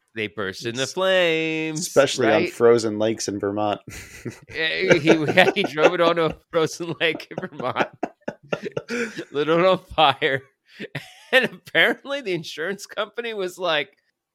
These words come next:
Speaker 1: "We have some questions." <laughs>
Speaker 2: Uh.
Speaker 1: So, yeah, now he's gotta pay four hundred ninety-three thousand dollars in restitution to Tesla,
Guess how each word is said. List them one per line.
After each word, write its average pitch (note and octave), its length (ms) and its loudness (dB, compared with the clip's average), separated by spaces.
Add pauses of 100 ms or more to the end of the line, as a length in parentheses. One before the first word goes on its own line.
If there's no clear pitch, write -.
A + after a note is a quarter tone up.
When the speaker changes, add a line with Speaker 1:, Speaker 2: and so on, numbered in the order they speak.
(160)
Speaker 1:
"We D#4+ 140 -6
have A3+ 260 -6
some F#2 220 -14
questions." - 500 -8 (180)
<laughs> - 0 - (2750)
Speaker 2:
Uh. G3+ 720 -6
Speaker 1:
So, B2+ 280 -2
yeah, G#2+ 240 -2
now G#2 220 -6
he's G#2 140 -8
gotta G2 180 -4
pay F#2 320 -6
four F2+ 260 -12
hundred F2+ 240 -12
ninety-three E2+ 460 -12
thousand E2+ 360 -10
dollars E2 360 -6
in F2 80 -18
restitution F2 600 -14
to A#2+ 60 -12
Tesla, A2 680 -4